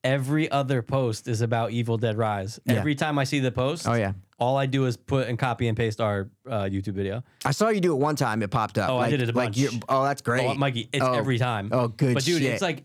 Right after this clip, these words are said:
Speaker 1: every, every
Speaker 2: I
Speaker 1: new
Speaker 2: know.
Speaker 1: post I see pop up in the, in the feed, it's like,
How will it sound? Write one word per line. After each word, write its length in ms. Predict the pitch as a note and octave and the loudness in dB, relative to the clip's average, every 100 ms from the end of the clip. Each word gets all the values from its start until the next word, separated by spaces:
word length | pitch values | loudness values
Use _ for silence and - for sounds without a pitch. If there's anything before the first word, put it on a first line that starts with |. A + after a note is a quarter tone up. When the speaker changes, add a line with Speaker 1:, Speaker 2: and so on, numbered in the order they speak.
| - | -2
Speaker 1:
every, 560 | E3+ E3+ F#3+ G#3+ G#3 - - - | -2 0 0 0 -2 -8 -12 -2
every 280 | E3 G#3 A3+ | -2 0 0
Speaker 2:
I 80 | A#2 | 2
Speaker 1:
new 80 | |
Speaker 2:
know. 160 | D#3 F3 | 2 2
Speaker 1:
post 240 | F#3+ G3 F3 | 0 0 0
I 60 | |
see 220 | D#3 E3+ D#3+ | -2 -2 -2
pop 280 | D#3 D3 E3 | 0 0 0
up 200 | E3 C#3+ | 0 0
in 140 | C#3 | 0
the, 120 | C3 C3 | 2 0
in 220 | C#3+ C3+ | 0 0
the 260 | B2 A#2+ A2+ | 2 0 -2
feed, 400 | D#3 F3 G#3+ - | -2 0 -2 -6
it's 140 | C3 | -2
like, 260 | D#3 C#3+ A#2 | 0 0 -2